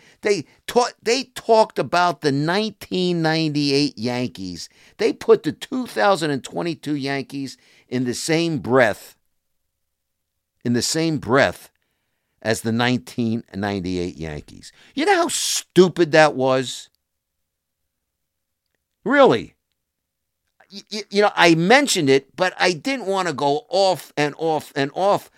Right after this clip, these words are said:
But after what has happened, I, I want to show you how stupid that is.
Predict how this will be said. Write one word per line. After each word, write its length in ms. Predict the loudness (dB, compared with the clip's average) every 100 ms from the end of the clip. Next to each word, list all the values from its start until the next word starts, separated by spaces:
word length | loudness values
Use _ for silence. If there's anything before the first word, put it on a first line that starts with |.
| _ _
But 220 | 0 0 0 4
after 280 | 6 6 2
what 180 | 2
has 140 | 2 0
happened, 540 | 2 4 4 0 -2 -4 _ _ -4
I, 140 | -2 2
I 60 |
want 220 | 2 2 0
to 60 |
show 380 | 0 2 6 6
you 200 | 4 0
how 200 | 0 -4
stupid 760 | -4 -8 -6 -6 -6 -8 -8 -12 _
that 240 | -6 -6 -6
is. 460 | -10 -10 -14 -20